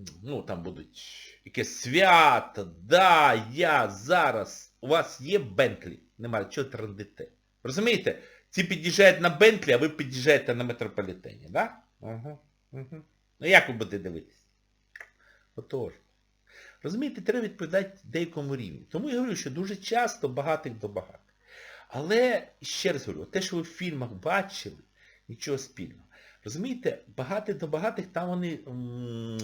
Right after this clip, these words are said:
як вам сказати, навіть якщо немає ніякого контракту, нічого, є дуже багато таких, якби, понятійних домовленостей, на яких тримаються. От у мене, ну, знов таки, от є такий, <laughs>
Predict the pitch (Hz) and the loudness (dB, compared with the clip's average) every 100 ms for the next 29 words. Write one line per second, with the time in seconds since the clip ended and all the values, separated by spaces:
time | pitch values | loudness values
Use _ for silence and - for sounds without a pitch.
0 | 104 107 - 101 90 - 87 87 73 - | -8 -12 -10 -10 -10 -8 -6 -6 -8 -14
1 | - - - 92 170 220 202 - 185 180 | -20 -20 -14 -4 -2 -2 -6 -6 -4 0
2 | 151 117 - 101 - 107 101 92 - 78 | -2 -2 -6 -8 -8 -6 -4 -4 -6 -20
3 | 69 - - _ - - - - - 85 | -20 -20 -20 _ -20 -20 -20 -20 -20 -16
4 | 87 131 208 202 165 - - 156 139 151 | -12 -2 -2 -2 -8 -6 -6 -6 -6 -4
5 | 175 - 156 135 - - 151 139 139 135 | -6 -2 0 0 -6 -16 -8 -8 -8 -8
6 | - 151 165 - 190 208 196 - - 156 | -6 -6 -6 -10 -8 -4 -4 -6 -6 -4
7 | 139 104 73 60 - - - _ _ _ | -4 -6 -8 -12 -20 -20 -20 _ _ _
8 | _ _ _ _ _ - 110 117 - - | _ _ _ _ _ -10 -8 -8 -12 -10
9 | 120 104 85 - _ - - 170 202 143 | -8 -8 -10 -12 _ -20 -12 -6 -4 -4
10 | 131 104 82 - _ 131 80 87 127 - | -8 -10 -14 -20 _ -16 -12 -6 -6 -6
11 | - 80 80 95 95 - - 82 - - | -14 -14 -12 -12 -12 -14 -16 -16 -18 -20
12 | 92 92 113 123 - | -16 -10 -8 -8 -8